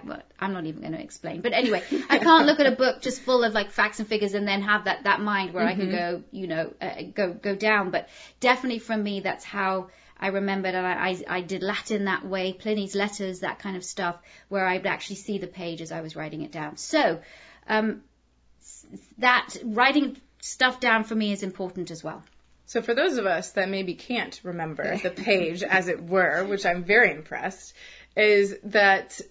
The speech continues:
Speaker 2: some of the best mnemonic devices or memory techniques that we can have is, yes, writing things down can be helpful, but you know what's really effective? Do you think it's more effective to write things,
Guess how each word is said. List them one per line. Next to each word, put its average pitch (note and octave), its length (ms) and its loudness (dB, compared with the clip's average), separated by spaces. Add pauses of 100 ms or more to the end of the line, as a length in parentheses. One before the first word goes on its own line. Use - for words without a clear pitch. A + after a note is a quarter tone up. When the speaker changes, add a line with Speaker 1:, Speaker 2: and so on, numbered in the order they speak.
(720)
Speaker 2:
some C4+ 240 4
of C#4 80 2
the A#3+ 80 4
best G3+ 600 0
mnemonic G3 520 -6
devices F3+ 640 -2
or F3 60 -4
memory G3 460 0
techniques - 640 -12 (280)
that G3 120 6
we G3+ 100 0
can F#3 160 -4
have A3 320 0
is, F#3 140 -4
yes, B3 380 2 (260)
writing A#3 300 6
things B3+ 220 0
down G3+ 260 0
can G3 180 -4
be F3 100 -6
helpful, E3+ 500 -4
but F#3 180 -4
you G#3+ 100 -4
know D4+ 380 -2 (180)
what's G#3+ 400 -2 (520)
really C#4 280 2
effective? - 580 -6 (340)
Do A3 140 -6
you D4+ 100 2
think F4 180 -2
it's C4 120 -6
more B3+ 180 0
effective D3+ 580 -6 (420)
to A#3 160 0
write G#3 340 4
things, C#4+ 380 -2